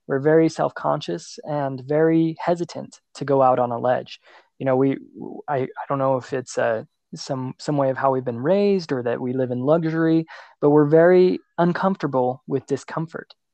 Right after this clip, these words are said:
And risk is discomfort. It is uncomfortable. And I think that could play a big part of this because, you know, you don't wanna take risk. You don't want to even call it a date. You'd rather just call it hanging out because that assumes less risk. You don't wanna,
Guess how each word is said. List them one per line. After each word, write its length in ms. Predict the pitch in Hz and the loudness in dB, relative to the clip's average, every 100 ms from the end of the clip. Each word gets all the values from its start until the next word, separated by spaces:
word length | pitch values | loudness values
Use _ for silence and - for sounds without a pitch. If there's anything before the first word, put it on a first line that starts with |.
| - | -6
And 220 | 131 131 | -4 4
risk 420 | 208 254 202 - - - | 6 6 2 -4 -12 -6
is 140 | 147 | -4
discomfort. 720 | 165 156 - 175 170 - - _ _ - | -2 -4 -2 -4 -4 -10 -16 _ _ -4
It 120 | 143 | 2
is 220 | 139 127 - | 2 2 0
uncomfortable. 720 | 170 170 175 170 143 120 110 - - - _ _ _ | 0 0 -2 -4 -6 -8 -12 -18 -20 -20 _ _ _
And 220 | - 151 151 | 0 2 2
I 120 | 156 | 0
think 200 | 269 262 | 0 0
that 180 | 190 - | 0 -2
could 140 | 196 | -6
play 200 | 196 180 | -2 -2
a 40 | |
big 180 | 160 165 | 0 -4
part 220 | - 190 202 | 0 0 0
of 140 | 135 | -2
this 220 | 127 - | -8 -8
because, 420 | - - 135 127 | -12 -8 -6 -6
you 60 | 139 | -4
know, 80 | 143 | -2
you 100 | 175 | 0
don't 140 | 160 | 2
wanna 140 | 180 170 | 2 0
take 240 | 170 156 | -4 -2
risk. 260 | 160 190 - | -4 -4 -2
You 80 | |
don't 180 | 170 160 | 0 2
want 240 | 170 165 156 | 2 -2 0
to 220 | 151 135 - _ _ - | -2 -2 -4 _ _ -4
even 360 | 196 196 139 120 _ | 0 0 0 -4 _
call 300 | - 175 196 | 0 2 2
it 80 | 156 | 0
a 40 | |
date. 320 | 123 147 185 - | 0 0 0 -4
You'd 100 | 147 | 0
rather 200 | 165 165 | 0 0
just 180 | 156 - | -6 -4
call 260 | - 165 | 0 2
it 120 | - | 2
hanging 360 | - 165 165 143 | -4 -2 0 2
out 220 | 147 127 | 2 0
because 320 | 139 131 135 123 | -2 -6 -6 -2
that 280 | 139 131 - - | 0 0 -4 -12
assumes 440 | 139 - 180 156 | -8 -2 -2 2
less 240 | 156 131 147 | 2 0 -2
risk. 240 | 110 - | -6 -2
You 60 | 170 | 0
don't 100 | 165 | 2
wanna, 220 | 156 | 2